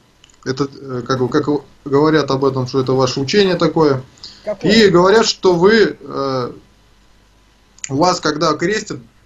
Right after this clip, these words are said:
Speaker 1: тех, кого до этого облили, не читается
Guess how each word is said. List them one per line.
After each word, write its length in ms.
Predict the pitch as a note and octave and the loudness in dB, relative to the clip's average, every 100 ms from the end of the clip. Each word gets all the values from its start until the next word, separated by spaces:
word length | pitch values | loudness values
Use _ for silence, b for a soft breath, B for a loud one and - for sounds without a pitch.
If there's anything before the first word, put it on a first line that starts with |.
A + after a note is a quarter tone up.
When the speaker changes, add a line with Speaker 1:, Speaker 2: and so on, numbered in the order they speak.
| - | -12
Speaker 1:
тех, 220 | - F#3+ | -2 -2
кого 220 | E3+ E3 D#3+ | -2 -4 0
до 100 | E3+ | 2
этого 480 | F3+ D3+ C#3+ B2 b b - | 2 0 -2 -4 b b -8
облили, 640 | C3+ D#3 A#3 C4+ G#3 - _ _ _ _ | -6 -2 0 2 0 -2 _ _ _ _
не 200 | C3+ F3 | -8 -4
читается 760 | F#3 G3+ G3+ G#3+ F#3+ F#3 E3 | -2 0 0 2 0 -2 -6